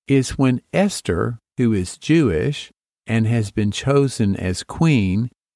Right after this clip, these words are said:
is asked by her cousin Mordecai to speak with the king, Ahasuerus. One of the king's high courtiers, Haman, who hates the Jews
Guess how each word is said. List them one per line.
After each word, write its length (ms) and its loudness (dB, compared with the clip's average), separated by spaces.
is 260 0
asked 640 -4
by 220 2
her 160 0
cousin 680 0
Mordecai 920 0
to 100 -2
speak 380 0
with 120 0
the 100 0
king, 640 0
Ahasuerus. 1160 0
One 180 2
of 80 2
the 80 2
king's 500 2
high 500 0
courtiers, 800 0
Haman, 560 0
who 120 0
hates 420 -2
the 140 -2
Jews 580 0